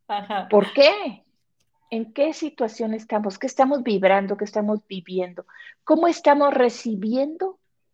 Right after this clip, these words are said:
Speaker 2: eso que nos están brindando? ¿Sí?
Speaker 1: Ujú.
Speaker 2: Entonces, creo que debemos ir, y no nomás debemos ir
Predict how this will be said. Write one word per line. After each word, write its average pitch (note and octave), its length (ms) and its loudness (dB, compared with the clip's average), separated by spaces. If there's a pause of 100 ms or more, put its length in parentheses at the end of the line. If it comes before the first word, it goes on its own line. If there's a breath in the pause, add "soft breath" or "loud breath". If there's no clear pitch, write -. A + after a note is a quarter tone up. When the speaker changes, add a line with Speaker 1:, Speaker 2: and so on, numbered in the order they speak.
(100)
Speaker 2:
eso B3+ 300 -2
que B3+ 120 -2
nos G#3+ 180 -6
están G#3 420 -4
brindando? G3+ 880 -2 (220)
¿Sí? - 300 -14 (680)
Speaker 1:
Ujú. F#3+ 260 -12
Speaker 2:
Entonces, C4+ 540 0 (180)
creo B3 220 0
que D4 120 2
debemos B3 500 0
ir, C4+ 280 -6 (140)
y C4+ 120 0
no D4 200 4
nomás E4+ 300 2
debemos C#4 480 -2
ir D#4 220 -4